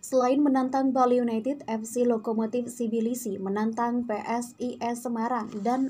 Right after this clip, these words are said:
Arema F C. Pelatih Bali United Stefano Cuguratego memberikan penilaian terhadap peta kekuatan dari klub Georgia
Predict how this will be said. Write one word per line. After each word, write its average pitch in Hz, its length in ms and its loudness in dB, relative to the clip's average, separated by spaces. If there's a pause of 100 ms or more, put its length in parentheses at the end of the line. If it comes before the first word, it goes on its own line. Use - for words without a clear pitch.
Arema 214 480 -2
F 196 160 -6
C. - 400 -8 (320)
Pelatih 254 480 2
Bali 240 260 2
United 240 320 -2
Stefano 233 560 -2
Cuguratego 226 880 0 (320)
memberikan 262 640 2
penilaian 214 480 -2
terhadap 214 480 -4
peta 214 240 -2
kekuatan 214 640 -4
dari 214 240 -4
klub 240 240 -4
Georgia 220 720 -2